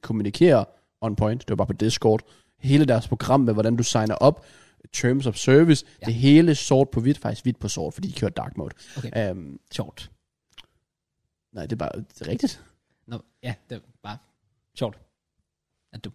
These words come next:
Speaker 2: lige,
Speaker 1: Virkelig
Speaker 2: du
Speaker 1: sjovt.
Speaker 2: lige, du lige lader en switcheroo, fordi normalt siger man sort på hvidt, men lidt dark mode, så hvidt på sort.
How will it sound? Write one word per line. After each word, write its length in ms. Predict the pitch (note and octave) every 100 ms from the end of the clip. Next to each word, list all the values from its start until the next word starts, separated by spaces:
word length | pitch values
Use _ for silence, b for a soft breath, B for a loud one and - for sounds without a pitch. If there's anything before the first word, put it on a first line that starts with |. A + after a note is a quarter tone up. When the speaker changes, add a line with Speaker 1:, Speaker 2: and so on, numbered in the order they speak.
| _ -
Speaker 2:
lige, 200 | A2+ C#3
Speaker 1:
Virkelig 320 | D#3 C#3+ A#2 -
Speaker 2:
du 60 | -
Speaker 1:
sjovt. 160 | A#2
Speaker 2:
lige, 80 | B2 -
du 40 |
lige 120 | C3 B2
lader 120 | A#2
en 60 |
switcheroo, 420 | A2+ A#2 A#2+ A#2+ A#2
fordi 180 | A2
normalt 300 | G#2+ A#2 A2+
siger 140 | - A2+
man 200 | A2+ A#2 b b b
sort 180 | - B2
på 80 | A#2
hvidt, 220 | B2 - -
men 220 | G#2+ B2 - _
lidt 160 | G#2 G2+
dark 120 | G#2+
mode, 100 | G2+
så 80 | - _ _ _ -
hvidt 140 | G2+
på 80 | A#2
sort. 220 | A2+ -